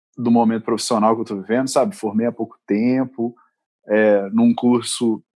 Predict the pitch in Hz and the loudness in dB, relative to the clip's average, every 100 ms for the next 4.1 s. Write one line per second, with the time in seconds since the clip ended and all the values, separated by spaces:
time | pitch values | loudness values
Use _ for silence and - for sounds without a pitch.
0 | _ _ _ _ _ _ _ _ - 339 | _ _ _ _ _ _ _ _ 0 0
1 | 311 269 196 - 214 220 220 175 208 156 | 2 -2 -4 0 0 0 0 2 2 0
2 | 151 151 131 113 120 123 120 - 139 160 | -2 -2 -2 -2 -4 -6 -6 -2 0 0
3 | 123 113 120 117 110 117 120 - 127 160 | -2 -6 -4 -4 -4 -8 -8 -8 -6 -8